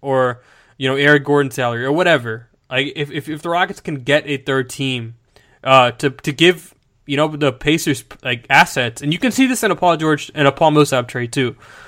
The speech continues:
then you, you can possibly see the Rockets, uh, putting together a pretty,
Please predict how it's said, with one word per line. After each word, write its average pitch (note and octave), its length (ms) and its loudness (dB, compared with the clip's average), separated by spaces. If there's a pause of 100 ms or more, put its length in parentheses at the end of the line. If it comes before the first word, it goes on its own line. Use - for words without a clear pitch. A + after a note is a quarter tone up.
(240)
then G3+ 300 6
you, G#3+ 80 0
you F3 140 -4
can G3 160 2
possibly E3+ 500 6
see E3+ 160 0
the D3+ 120 4
Rockets, C3 440 4
uh, C3 300 0
putting D3 300 2
together C3+ 280 6
a B2 60 0
pretty, B2+ 420 2